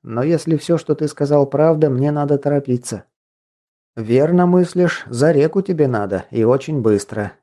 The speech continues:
а затем сразу валить на северо-восток. Внешники в те места не суются,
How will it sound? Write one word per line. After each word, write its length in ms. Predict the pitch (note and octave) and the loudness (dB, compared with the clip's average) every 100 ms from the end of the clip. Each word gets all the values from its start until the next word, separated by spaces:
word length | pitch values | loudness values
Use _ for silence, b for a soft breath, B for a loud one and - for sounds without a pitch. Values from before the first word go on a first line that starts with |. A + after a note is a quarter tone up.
| _ | _
а 120 | A2 | -2
затем 400 | A2 G#2 - C#3 | 0 -2 0 -2
сразу 420 | B2+ A#2 C3 C3+ | -2 2 2 4
валить 380 | B2+ A#2 A#2 C3 | 2 2 2 0
на 120 | B2+ | -4
северо-восток. 960 | A2 A2+ A#2 A#2 A2+ A2+ - G#2+ F2 _ _ _ _ _ _ _ - | -4 -4 -2 0 0 -2 -6 -10 -10 _ _ _ _ _ _ _ -6
Внешники 680 | G#2+ D3+ G#3+ G3+ A2+ G2+ | 0 2 2 0 -8 -8
в 80 | G#2 | -8
те 160 | - E3 | -2 0
места 460 | F3 C#3+ - D#3 | 0 -4 -2 -2
не 120 | D#3+ D3 | 0 -2
суются, 760 | D3 C#3+ F3 D3+ - - - | 0 2 2 0 -6 -12 -14